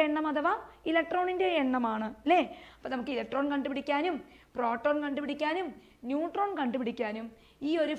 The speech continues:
ഫോർമുല, അതായത് അതിൻ്റെ ആ ഒരു, ഈ ഒരു ഫോർമുല, അതായത് മാസ് നമ്പറും, മാസ് നമ്പറും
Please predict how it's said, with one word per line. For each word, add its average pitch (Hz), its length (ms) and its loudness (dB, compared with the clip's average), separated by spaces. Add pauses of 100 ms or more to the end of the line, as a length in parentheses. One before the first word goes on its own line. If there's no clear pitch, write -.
ഫോർമുല, 240 460 -2 (280)
അതായത് 208 440 -4 (560)
അതിൻ്റെ 208 340 -2 (220)
ആ - 20 -6 (160)
ഒരു, 247 180 -2 (520)
ഈ 262 40 -2 (100)
ഒരു 233 200 4
ഫോർമുല, 214 480 -4
അതായത് 220 300 -4
മാസ് 214 300 -8
നമ്പറും, 214 340 -2 (440)
മാസ് 226 280 -4
നമ്പറും 247 300 -4